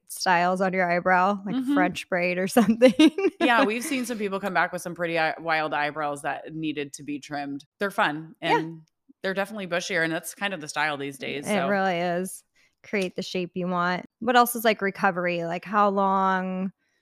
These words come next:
Speaker 2: Yeah, total recovery is about seven to ten days. There is potential for maybe a little swelling or bruising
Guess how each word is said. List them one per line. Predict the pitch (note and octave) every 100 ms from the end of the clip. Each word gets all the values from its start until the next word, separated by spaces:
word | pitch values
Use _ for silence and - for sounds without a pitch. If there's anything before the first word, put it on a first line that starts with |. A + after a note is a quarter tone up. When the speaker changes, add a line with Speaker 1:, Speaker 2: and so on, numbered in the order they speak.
| _ -
Speaker 2:
Yeah, | A#3 A#3
total | - A#3 B3
recovery | B3+ B3 G#3+ G#3+
is | G#3
about | G3+ F#3+ E3+
seven | F#3+ F#3+
to | F#3+
ten | F#3+ F#3+ F#3
days. | F3+ F3 F3 F3 E3+
There | E3+
is | D#3+ F3 E3+
potential | F#3 E3+ E3+ D#3+ E3 E3
for | E3 - E3 D#3 D#3 D#3
maybe | E3+ D#3+ D#3+
a |
little | D3+ D3+
swelling | D#3+ - B3 A#3+ A#3
or | A#3 E3
bruising | F3+ G3 F#3+ G3+ G3 G3